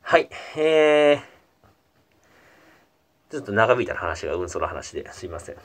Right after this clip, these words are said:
うん、まあ、そういう感じでした。時間に追われてます。はい。で、工場、倉庫、そういう感じの、ああいうところはですね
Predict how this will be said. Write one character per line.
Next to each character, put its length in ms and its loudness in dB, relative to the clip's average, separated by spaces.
う 60 -4
ん、 80 0
ま 80 8
あ、 40 8
そ 140 4
う 20 4
い 40 2
う 40 -2
感 220 0
じ 60 -4
で 100 0
し 80 -8
た。 220 -4
時 120 -8
間 140 2
に 80 -2
追 60 2
わ 80 4
れ 60 -6
て 100 -8
ま 160 -10
す。 180 -16
は 100 -2
い。 60 -14
で、 1200 2
工 200 10
場、 280 8
倉 180 8
庫、 220 -2
そ 180 4
う 20 6
い 40 6
う 60 6
感 220 2
じ 100 4
の、 260 4
あ 60 6
あ 60 6
い 40 4
う 40 -4
と 100 -4
こ 100 4
ろ 80 4
は 80 2
で 100 -6
す 100 -16
ね 220 0